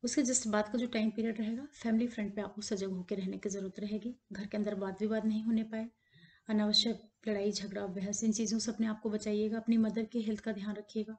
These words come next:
उनसे भी अनावश्यक वाद विवाद नहीं करिएगा, क्योंकि उनके साथ में आपके वैचारिक मतभेद होने के प्रबल योग बनेंगे। तो अपनी माता से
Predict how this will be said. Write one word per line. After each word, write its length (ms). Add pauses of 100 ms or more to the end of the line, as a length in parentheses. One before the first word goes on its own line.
(140)
उनसे 240
भी 200
अनावश्यक 680
वाद 180
विवाद 240
नहीं 180
करिएगा, 340
क्योंकि 240
उनके 200
साथ 240
में 80
आपके 220 (640)
वैचारिक 400
मतभेद 380
होने 240
के 220 (220)
प्रबल 280
योग 240
बनेंगे। 420 (600)
तो 80
अपनी 140
माता 260
से 420